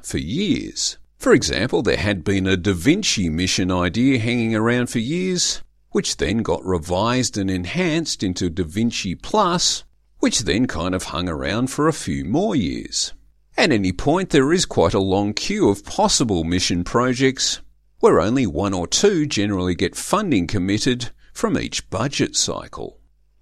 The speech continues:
So it might be the case that the phosphine thing pushed these planned missions up the queue a bit,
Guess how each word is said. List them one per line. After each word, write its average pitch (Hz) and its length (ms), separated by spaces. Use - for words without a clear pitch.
So 254 260
it 87 80
might 101 300
be 135 80
the 127 120
case 165 380
that 135 180
the 113 100
phosphine 180 760
thing 214 300
pushed - 360
these 117 280
planned 120 440
missions 113 440
up 131 180
the 110 100
queue - 360
a 107 60
bit, 156 440